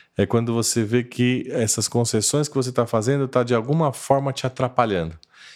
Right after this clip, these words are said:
Então é um sinal que alguma coisa tá errada, então você tem que rever. Porque a gente também tem que tomar muito cuidado pra não entrar também só faço concessões, só concessões, só concessões. É, tem que ser uma via de mão dupla, né? E você tinha falado sobre essa questão também do,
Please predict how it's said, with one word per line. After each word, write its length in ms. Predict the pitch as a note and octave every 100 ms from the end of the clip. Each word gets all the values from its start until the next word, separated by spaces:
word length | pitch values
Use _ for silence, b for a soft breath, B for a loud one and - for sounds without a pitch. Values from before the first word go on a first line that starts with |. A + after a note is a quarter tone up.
| -
Então 140 | A2+
é 60 | A2+
um 120 | B2
sinal 420 | - B2 A2+ A#2+
que 160 | A#2+ A#2+
alguma 320 | A#2 A2+ A#2+ A2+
coisa 280 | A#2+ A2+
tá 160 | A2+ A2+
errada, 360 | A#2 G2+ F2+ E2+
então 180 | E2+ G2+
você 80 |
tem 140 | - G#2+
que 140 | -
rever. 400 | G#2 A2+ G2+ F2 B B B B B
Porque 140 | -
a 20 | G2+
gente 100 | -
também 140 | A2+
tem 140 | A#2
que 40 | G#2+
tomar 140 | A#2
muito 180 | A#2+ C#3
cuidado 540 | - B2 A#2+ C3 A#2
pra 180 | G2+ A2
não 140 | A2+ A2+
entrar 260 | G#2+ A#2
também 200 | A2+ A#2
só 160 | A2+ A2
faço 260 | A#2+ A#2
concessões, 560 | - A2 G#2 G2 A2+ A2
só 160 | - G#2
concessões, 540 | G#2+ G2+ G2 G#2+ G2+
só 100 | G#2
concessões. 640 | - G2+ G#2 - F2 D#2+ B B B -
É, 140 | G#2
tem 140 | G2+ A#2
que 80 |
ser 80 | -
uma 180 | B2+ B2
via 180 | G#2+ B2
de 120 | A#2+
mão 200 | B2 B2+
dupla, 400 | A2+ G#2 F#2 D#2 B B B _
né? 200 | G2+ G2+
E 40 |
você 220 | G2+ G2 G2
tinha 220 | A2+ G#2
falado 340 | - G#2+ G#2+
sobre 260 | - G#2 G#2
essa 200 | F#2+ G2+
questão 360 | - F#2 A2
também 320 | G#2 G2+ G#2 G#2
do, 240 | G#2 F#2+